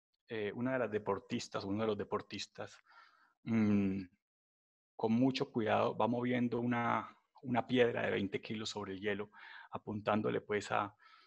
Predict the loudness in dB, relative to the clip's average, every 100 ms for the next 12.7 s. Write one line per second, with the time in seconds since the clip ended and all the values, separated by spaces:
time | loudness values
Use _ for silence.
0 | _ _ -2 0 2 0 2 2 2 -2
1 | -2 -8 -10 -14 -14 -16 _ _ _ _
2 | _ _ _ 2 6 6 6 4 6 6
3 | 8 4 2 -4 -8 -10 -10 -4 0 2
4 | 4 2 -2 -12 _ _ _ _ _ _
5 | _ _ 0 4 4 4 4 2 -2 0
6 | 2 2 0 -4 -4 -4 -4 -4 -8 -12
7 | _ -8 -6 -6 -4 -2 -2 -4 -10 -20
8 | -20 _ _ _ 0 0 -2 -6 _ _
9 | -10 -6 -2 2 2 2 0 0 0 0
10 | 2 2 0 -2 -8 -20 _ -10 -4 0
11 | 2 2 2 -2 -2 -2 -4 -8 -8 -4
12 | -2 0 0 0 2 -2